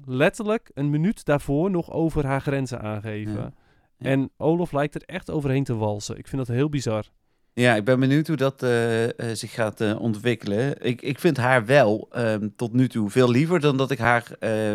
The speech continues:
Speaker 2: op het eerste gezicht had ingeschat.
Speaker 1: Ja, echt. Mee eens, inderdaad. Ik heb, ik had natuurlijk, dat zei ik natuurlijk in de vorige aflevering
Speaker 2: Ja,
Speaker 1: ook.
Speaker 2: de
Speaker 1: Ik zeg,
Speaker 2: diva.
Speaker 1: eh, ja, de diva. Maar dat valt me echt alles mee, inderdaad.
Speaker 2: Ja, zeker,
Speaker 1: Maar ja, hey,
Speaker 2: zeker.
Speaker 1: ehm, zo, eh, zo heb je altijd de eerste indrukken die niet per se ju-, juist hoeven te zijn natuurlijk.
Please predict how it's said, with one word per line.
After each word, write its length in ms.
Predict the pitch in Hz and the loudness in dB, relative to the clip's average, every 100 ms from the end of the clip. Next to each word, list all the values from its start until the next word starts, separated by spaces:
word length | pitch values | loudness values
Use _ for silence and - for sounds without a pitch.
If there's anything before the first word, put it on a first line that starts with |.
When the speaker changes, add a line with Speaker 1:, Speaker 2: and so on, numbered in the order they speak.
| - | -4
Speaker 2:
op 120 | 104 | -8
het 100 | 120 | -6
eerste 220 | 107 101 | -4 -4
gezicht 240 | 107 104 101 | -6 -6 -6
had 120 | 90 | -6
ingeschat. 520 | 90 85 - - - _ - | -6 -8 -14 -16 -20 _ -16
Speaker 1:
Ja, 300 | 104 107 107 | -8 -8 -6
echt. 260 | 110 - 120 | -10 -8 -2
Mee 180 | 127 | 0
eens, 360 | 123 120 107 - | 2 0 0 -6
inderdaad. 380 | 120 107 107 107 | -6 -2 -2 -2
Ik 100 | 117 | 0
heb, 180 | 147 135 | 0 0
ik 180 | 131 | -2
had 180 | 143 147 | -2 -2
natuurlijk, 360 | 143 131 135 131 | -4 -4 -4 -4
dat 140 | 107 | -8
zei 140 | - 110 | -6 -6
ik 60 | |
natuurlijk 280 | 107 113 110 | -6 -4 -4
in 60 | 107 | -4
de 60 | |
vorige 260 | 120 117 110 | -4 -4 -6
aflevering 480 | 110 110 104 110 107 | -6 -4 -4 -4 0
Speaker 2:
Ja, 160 | 101 | 0
Speaker 1:
ook. 60 | 98 | 0
Speaker 2:
de 60 | |
Speaker 1:
Ik 60 | 90 | -2
zeg, 120 | 95 | -2
Speaker 2:
diva. 80 | 92 131 | -2 -6
Speaker 1:
eh, 20 | 98 - - _ _ | -8 -14 -20 _ _
ja, 140 | 131 | -2
de 160 | 113 113 | -2 -4
diva. 380 | 139 165 180 170 208 - _ _ | -2 0 2 2 0 -6 _ _
Maar 100 | - | -14
dat 120 | - | -10
valt 240 | - 131 120 | -6 -6 -6
me 120 | - | -8
echt 260 | - 143 - | -10 -12 -12
alles 320 | - 160 139 120 | -2 0 2 0
mee, 220 | 113 107 | -2 -4
inderdaad. 380 | 107 104 101 131 | -4 -6 -4 0
Speaker 2:
Ja, 140 | 127 - _ _ | -2 -2 _ _
zeker, 280 | - 143 156 | -2 2 4
Speaker 1:
Maar 80 | 208 | 4
ja, 60 | 185 | 4
hey, 80 | 190 | 2
Speaker 2:
zeker. 260 | 90 - - | 0 -6 -14
Speaker 1:
ehm, 360 | - 151 151 151 | -8 -4 -2 -4
zo, 400 | 147 - 165 156 147 135 | -6 -6 -2 -2 0 -2
eh, 80 | 131 | -4
zo 160 | - | -4
heb 140 | 139 - | -6 -6
je 80 | |
altijd 380 | - 127 139 147 | -8 -4 -4 -4
de 80 | - | -6
eerste 340 | 127 120 - | -6 -6 -8
indrukken 500 | 120 123 110 110 120 | -6 -4 -4 -6 -6
die 120 | 110 113 | -6 -6
niet 180 | 113 | -6
per 100 | - | -8
se 140 | 107 113 | -6 -2
ju-, 300 | 113 117 120 | -2 -2 -2
juist 280 | 117 156 - | 0 0 -4
hoeven 180 | 131 | -10
te 120 | - 104 | -6 -4
zijn 180 | 104 | -2
natuurlijk. 440 | 101 - 104 85 | -4 -6 -8 -8